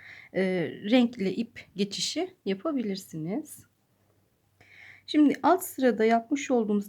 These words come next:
ikili bir, hani, iki zincir arasında fıstık yaptığımız iki tane fıstık var. Şimdi o göze giriyorum. İki fıstık arasına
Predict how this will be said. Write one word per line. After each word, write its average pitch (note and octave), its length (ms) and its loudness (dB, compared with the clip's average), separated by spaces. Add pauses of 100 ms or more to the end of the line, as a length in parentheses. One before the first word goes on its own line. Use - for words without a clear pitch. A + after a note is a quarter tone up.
ikili C#4 580 -2 (480)
bir, B3 300 0
hani, G3 340 0 (260)
iki A#3+ 260 -2
zincir A#3+ 360 4
arasında G3 680 -2
fıstık A#3+ 460 -8
yaptığımız A3 560 -2
iki A#3 200 -10
tane A3+ 240 2
fıstık A#3 440 -8
var. E3+ 140 -2
Şimdi C#4 280 0
o C#4 160 0
göze B3+ 280 2
giriyorum. A#3 760 0 (1120)
İki - 180 -8
fıstık - 440 -12
arasına F#3 720 -4